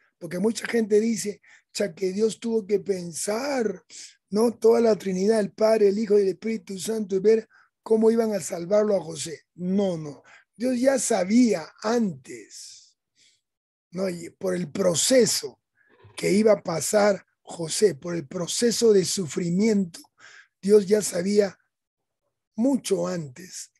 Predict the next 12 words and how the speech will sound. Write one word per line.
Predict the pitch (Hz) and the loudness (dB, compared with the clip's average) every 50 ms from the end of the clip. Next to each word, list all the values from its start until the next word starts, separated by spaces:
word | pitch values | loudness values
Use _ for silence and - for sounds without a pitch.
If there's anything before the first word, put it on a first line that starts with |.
| _ _ | _ _
qué | - 196 190 | 4 6 6
iba | 202 185 180 | 6 4 2
a | 165 - | 0 -2
pasar. | - 190 - - - 147 131 110 - _ _ _ _ _ _ _ _ _ _ _ _ _ _ _ _ _ _ _ _ _ _ _ _ _ _ _ _ _ | -4 -8 -8 -8 -8 -8 -8 -10 -14 _ _ _ _ _ _ _ _ _ _ _ _ _ _ _ _ _ _ _ _ _ _ _ _ _ _ _ _ _
Génesis | - - 233 247 226 208 160 - - 160 143 | -2 2 4 6 6 4 4 0 -4 -8 -6
cuarenta | - - 190 185 185 185 156 185 | -2 0 2 2 2 0 -2 -2
y | 175 165 | -2 -2
cinco, | - - 247 254 247 208 214 190 | 0 0 2 2 2 2 0 0
cinco, | 160 - 226 220 208 180 - 190 | 0 0 0 0 -2 -2 -4 -6
ocho. | 165 - - - - _ _ - - - _ - | -6 -6 -12 -20 -20 _ _ -20 -20 -20 _ 0
Ahora | 202 247 269 277 247 | 2 4 4 4 2
pues, | 214 - 247 240 220 160 - | 2 4 4 4 4 2 -4